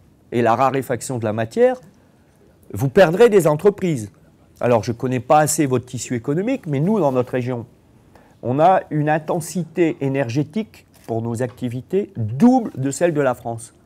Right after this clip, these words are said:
À chaque fois que le pétrole va augmenter, bah, c'est nous qui allons perdre en premier les emplois, puisque notre économie dépend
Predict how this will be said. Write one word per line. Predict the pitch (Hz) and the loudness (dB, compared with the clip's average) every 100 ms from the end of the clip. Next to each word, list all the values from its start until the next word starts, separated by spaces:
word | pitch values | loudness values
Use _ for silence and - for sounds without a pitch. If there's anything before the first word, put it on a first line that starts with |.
| _ _ _ _ - - _ | _ _ _ _ -20 -20 _
À | 165 | -4
chaque | 165 262 254 | 0 0 0
fois | 277 277 | 2 2
que | 226 | 2
le | |
pétrole | 156 165 156 160 143 | 0 0 2 2 2
va | 123 | 0
augmenter, | 120 113 107 117 113 - _ _ _ _ _ _ _ _ - | 0 -4 -4 -6 -6 -10 _ _ _ _ _ _ _ _ -2
bah, | 117 | -2
c'est | 117 131 | 0 0
nous | 160 254 | 2 2
qui | 262 147 | 2 0
allons | 127 | 0
perdre | 117 160 147 123 | 0 -2 -2 -4
en | 113 | -4
premier | 110 135 135 165 | -4 -2 0 0
les | 127 107 | -2 -4
emplois, | 147 240 302 - _ _ _ | -4 -4 -6 -8 _ _ _
puisque | - 147 - 180 175 123 - | -4 -4 2 6 6 4 -6
notre | 120 131 127 - 117 - | -4 -2 -2 -2 -4 2
économie | 156 151 160 139 135 165 240 | 2 2 4 4 2 -2 -2
dépend | 170 165 208 190 165 | 0 2 2 2 2